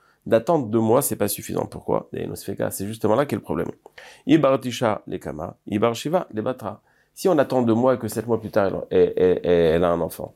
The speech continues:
donc on va avoir un problème. Est-ce qu'elle a accouché après sept mois, ou est-ce que, et donc c'est l'enfant du second, ou est-ce qu'elle a accouché après neuf mois et c'est l'enfant du premier ? Donc d'attendre deux mois, c'est pas suffisant.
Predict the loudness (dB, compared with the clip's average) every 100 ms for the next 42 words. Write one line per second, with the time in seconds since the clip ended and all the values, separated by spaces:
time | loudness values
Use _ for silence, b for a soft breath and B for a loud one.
0 | -6 -4 0 0 0 0 0 2 2 0
1 | -2 0 0 -4 b b b 0 2 2
2 | 2 2 -2 -8 -6 -6 -8 -10 -8 -4
3 | -4 -4 b b _ 2 2 2 -4 -4
4 | 0 0 -2 -4 -6 -6 -10 -10 -6 -8
5 | -8 -4 0 0 -2 b b -14 -10 -2
6 | -2 -2 -2 -2 0 0 0 2 0 0
7 | -2 -2 -2 -4 -4 -4 -4 b b -2
8 | 0 2 0 0 2 4 4 2 -2 -6
9 | -8 -10 -14 -14